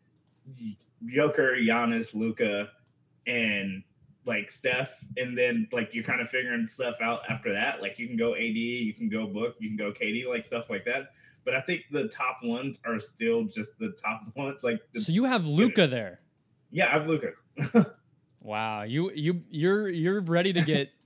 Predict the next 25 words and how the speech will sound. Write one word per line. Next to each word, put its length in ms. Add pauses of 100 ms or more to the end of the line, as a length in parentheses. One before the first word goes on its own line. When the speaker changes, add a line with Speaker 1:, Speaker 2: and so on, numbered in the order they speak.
(200)
Speaker 2:
I 100
mean, 300
like, 320
Speaker 1:
<laughs> 60
I'm 240
not, 140
Speaker 2:
I 140
haven't 160
Speaker 1:
like 60
Speaker 2:
talked 240
about 300
Ayton 320
on 140
the 80
show 300
in 120
weeks 300
'cause 120
I'm 200
trying 240
to 200
avoid 360
the 140
Speaker 1:
<laughs> 20
Speaker 2:
hate. 340